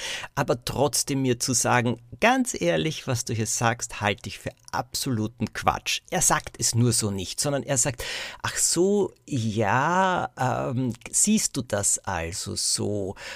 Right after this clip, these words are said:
Oder „Wie kommt man zu dieser Sichtweise?“ Oder „Mm, bist du sicher, dass man das so sieht? Ich hab da andere Erfahrungen gemacht.“ Naja, also diese Höflichkeit ist schon sehr gut. Trotzdem, Jonathan kann wirklich zu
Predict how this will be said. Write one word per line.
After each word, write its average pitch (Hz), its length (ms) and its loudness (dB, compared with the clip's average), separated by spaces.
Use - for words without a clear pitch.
Oder 135 600 2
„Wie 143 220 0
kommt - 420 2
man 269 140 0
zu - 140 -4
dieser 120 280 0
Sichtweise?“ - 1120 -2
Oder 147 480 4
„Mm, 151 560 -4
bist - 260 0
du 175 60 -2
sicher, 190 560 2
dass 151 240 0
man 151 160 -2
das 135 220 2
so - 680 0
sieht? 196 800 0
Ich 127 240 -2
hab 165 200 0
da - 80 4
andere 151 520 2
Erfahrungen 117 800 2
gemacht.“ 107 720 2
Naja, 92 180 2
also 147 140 6
diese 202 240 4
Höflichkeit 156 500 4
ist - 80 0
schon 117 200 2
sehr - 180 -2
gut. - 240 -12
Trotzdem, - 600 4
Jonathan 185 460 4
kann 117 500 0
wirklich 120 760 2
zu - 220 0